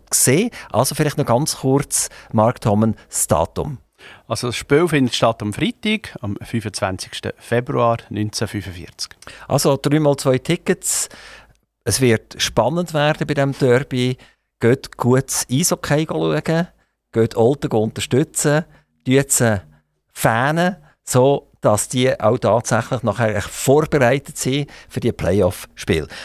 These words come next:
Speaker 1: Wir haben gesagt, Mark Tommen, jetzt möchten wir noch gerne ein bisschen etwas wissen über den Mark Tommen. Als der Mark Tommen ein kleiner Bub war, hat der Mark Tommen schon wollen,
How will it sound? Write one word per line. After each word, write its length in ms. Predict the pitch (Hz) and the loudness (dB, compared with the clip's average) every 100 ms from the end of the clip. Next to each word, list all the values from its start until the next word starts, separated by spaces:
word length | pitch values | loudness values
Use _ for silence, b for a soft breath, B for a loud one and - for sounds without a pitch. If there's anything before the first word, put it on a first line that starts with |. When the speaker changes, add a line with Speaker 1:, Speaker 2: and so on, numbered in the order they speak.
| - | 0
Speaker 1:
Wir 100 | 180 | 2
haben 60 | |
gesagt, 320 | 190 180 185 180 180 - | 2 0 0 0 0 0
Mark 280 | 143 160 - | 0 0 0
Tommen, 360 | 151 156 165 B B | 0 0 -2 B B
jetzt 180 | - 151 | -4 0
möchten 220 | 156 143 | 0 0
wir 60 | 123 | 0
noch 80 | 123 | 2
gerne 260 | 120 139 | 2 0
ein 40 | 135 | 0
bisschen 160 | 131 | -2
etwas 200 | 123 123 | -2 -4
wissen 380 | 107 123 - 147 139 B _ | -4 -2 -2 -4 -4 B _
über 200 | 135 127 | -6 -2
den 200 | 113 107 - _ | 0 0 -2 _
Mark 440 | 92 90 110 - | -4 -4 -4 -10
Tommen. 460 | - 87 85 76 76 _ _ _ - | -6 -4 -4 -8 -12 _ _ _ -8
Als 100 | 120 | -2
der 80 | 147 | 2
Mark 340 | 127 165 - | 4 2 0
Tommen 460 | 151 156 165 175 - | -2 0 0 -4 -4
ein 100 | 110 | -4
kleiner 280 | 135 156 | 0 0
Bub 220 | 143 147 175 | 2 0 0
war, 500 | 160 - 160 160 165 - _ _ _ _ _ _ _ _ _ _ _ | -4 -2 0 0 -2 -10 _ _ _ _ _ _ _ _ _ _ _
hat 180 | 117 - | -4 -2
der 200 | 117 123 | 0 0
Mark 300 | 110 113 - | 2 0 0
Tommen 440 | - 117 131 131 | -2 0 0 -4
schon 220 | 113 120 117 | -4 0 2
wollen, 440 | 113 110 107 107 | 2 4 2 2